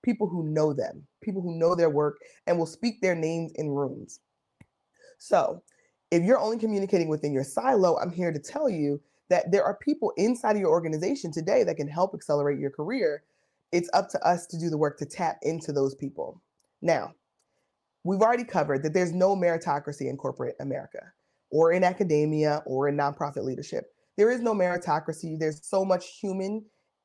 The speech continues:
intervention and so much human interaction in each decision that gets made in corporate that it's,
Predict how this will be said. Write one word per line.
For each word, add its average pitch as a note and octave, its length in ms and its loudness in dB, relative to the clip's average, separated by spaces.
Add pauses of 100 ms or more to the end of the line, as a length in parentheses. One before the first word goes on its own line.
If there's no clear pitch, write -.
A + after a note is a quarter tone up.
intervention F3 680 2
and D3+ 200 -6
so - 140 -4
much F#3 200 -2
human F3+ 300 -6
interaction E3 720 -4 (300)
in D3+ 200 -4
each F#3+ 280 -6
decision E3+ 400 -2
that D#3 120 2
gets D#3 180 -6
made D#3+ 340 -2
in D3+ 180 -8
corporate F3 500 0 (200)
that F#3+ 120 2
it's, G#3+ 240 -2